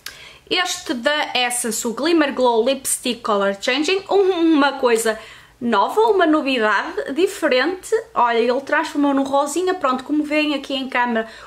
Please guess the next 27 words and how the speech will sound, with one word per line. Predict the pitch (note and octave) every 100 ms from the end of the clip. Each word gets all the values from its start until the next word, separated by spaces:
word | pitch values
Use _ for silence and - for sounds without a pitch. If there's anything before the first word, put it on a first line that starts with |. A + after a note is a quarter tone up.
| -
os | - C#4+
glitters | B3+ C#4 C#4 C4+ B3+ G#3+
vê-se | A#3 A#3+ -
mais | A#3 A#3+ A#3+
rosa, | - A3+ B3 C#4 C#4
eu | B3+ B3+
assim | B3+ C4 B3
ao | A#3+
vivo | A#3+ A#3 G#3
vejo | G3 G#3+ A3 A3 G#3+
mais | A3 A3 G#3 - -
amarelo, | G#3 G#3 G#3 F3+ G#3+ E4 A4
hum, | - - - - - A3+ G#3+ G3+ G3+
aquele | G#3 A3+ G#3+ G#3 G3+ F#3+
amarelo | G3 G#3 A3 G3+ G3+ G3+ F#3+ F#3
verde. | F3+ F3+ D#4 F#4+ - G4+ - - _ _
Em | - B3+ C4
câmara | C#4+ C#4 C#4
vê-se | A#3+ B3+ -
mais | B3 B3
cor-de-rosa, | B3+ A3+ G#3+ A3 A3+ A3
daí | G3+ G3+
essa | G3+ G#3 -
cor, | - G3 A#3
ou | C4+
seja, | C4 G#3+ F#3 F#3
vou, | G#3 A#3 G3+